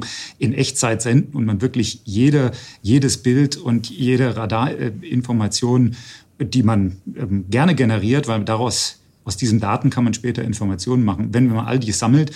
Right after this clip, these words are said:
und dann am besten auch noch in Echtzeit auswerten muss, dann muss, braucht man schon,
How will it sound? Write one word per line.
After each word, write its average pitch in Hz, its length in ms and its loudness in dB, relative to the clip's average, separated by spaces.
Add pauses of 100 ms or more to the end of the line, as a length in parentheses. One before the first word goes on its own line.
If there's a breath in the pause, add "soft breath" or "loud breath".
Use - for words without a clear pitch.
(220 loud breath)
und 190 220 6
dann 110 300 2
am 110 140 -2
besten 123 260 -4
auch 117 60 -2
noch 104 120 -2
in 110 120 -2
Echtzeit 110 340 -4
auswerten - 480 -4
muss, 113 160 -2
dann 101 220 0
muss, 135 180 0
braucht 143 320 -2
man 117 80 4
schon, 110 280 0